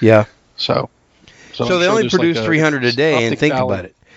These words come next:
Speaker 1: If they're,
Speaker 2: Yeah.
Speaker 1: if they produce three hundred, uh, three hundred of 'em a day, and they're four months behind,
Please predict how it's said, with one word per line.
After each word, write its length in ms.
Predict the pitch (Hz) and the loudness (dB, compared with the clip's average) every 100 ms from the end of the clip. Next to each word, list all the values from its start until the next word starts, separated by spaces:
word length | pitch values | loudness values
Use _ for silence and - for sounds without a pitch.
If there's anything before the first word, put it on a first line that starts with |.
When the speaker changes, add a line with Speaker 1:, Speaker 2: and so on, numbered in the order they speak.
| - - _ - | -20 -20 _ -6
Speaker 1:
If 160 | 123 - | -4 0
they're, 260 | 156 170 | 2 2
Speaker 2:
Yeah. 60 | - | 0
Speaker 1:
if 120 | 131 | 0
they 140 | 165 | 0
produce 340 | 180 220 190 170 | 0 0 0 0
three 160 | 185 | 2
hundred, 380 | 180 170 135 127 | 2 2 0 -2
uh, 280 | - 135 113 | 0 2 2
three 180 | 107 165 | 2 2
hundred 180 | 165 151 | 2 2
of 80 | 127 | 0
'em 100 | 117 | 0
a 60 | 104 | 0
day, 420 | 117 127 175 202 | 2 2 0 -2
and 280 | 117 113 107 | -2 0 2
they're 180 | 107 101 | 2 0
four 280 | - 139 131 | 0 0 2
months 260 | 131 135 | 2 -2
behind, 520 | - 104 107 127 185 | -4 -4 -2 -4 -4